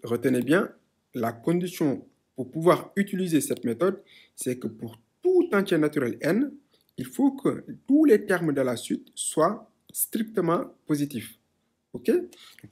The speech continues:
on va venir dans le cas où tous les termes de la suite sont strictement négatifs. Donc, toujours avec la méthode du rapport, hein, U N plus un divisé par,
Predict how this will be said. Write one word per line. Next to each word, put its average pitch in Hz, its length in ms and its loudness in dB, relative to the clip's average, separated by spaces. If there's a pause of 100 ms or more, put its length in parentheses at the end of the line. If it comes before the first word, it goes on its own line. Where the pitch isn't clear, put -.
on 175 80 2
va 269 140 2
venir 240 260 2
dans 180 140 2
le 170 80 2
cas 202 400 -2
où 277 420 0
tous 233 120 2
les 202 180 4
termes 196 220 -2
de 156 100 2
la 147 100 4
suite 220 260 -6
sont 160 200 -4
strictement 165 520 -2
négatifs. 120 480 -4 (2250)
Donc, - 180 -12 (460)
toujours 165 440 4
avec 135 280 2
la 127 120 2
méthode 131 340 2
du 113 100 -2
rapport, 190 360 -2
hein, 190 140 -2
U 147 100 0
N 139 140 2
plus - 280 -4
un 147 120 2
divisé 135 300 0
par, 147 320 -2